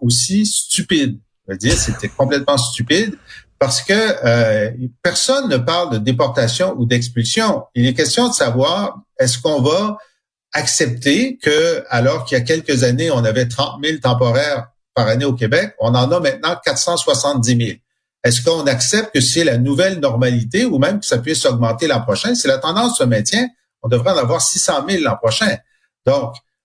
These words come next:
euh, la question qui était posée dans cette conférence de presse, euh, de jeudi dernier, c'était est-ce qu'on a atteint ou excédé notre capacité d'accueil ? Alors,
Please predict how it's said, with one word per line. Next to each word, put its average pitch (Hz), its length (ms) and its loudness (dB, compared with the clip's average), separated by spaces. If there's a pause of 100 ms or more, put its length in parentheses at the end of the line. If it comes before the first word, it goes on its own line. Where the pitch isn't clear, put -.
(100)
euh, 107 260 2
la 110 140 0
question 131 320 0
qui 160 80 -4
était 131 160 2
posée 131 340 2
dans 143 260 0
cette 120 200 -2
conférence 117 380 0
de 113 80 -2
presse, 190 500 -2
euh, 113 180 -2
de 101 80 -2
jeudi 107 300 0
dernier, 113 400 2
c'était 175 560 0
est-ce 120 160 0
qu'on 131 180 0
a 143 160 0
atteint 160 380 0 (260)
ou 160 360 -4
excédé 156 520 0
notre 127 180 0
capacité 139 520 0
d'accueil ? 120 460 -2 (580)
Alors, 120 420 0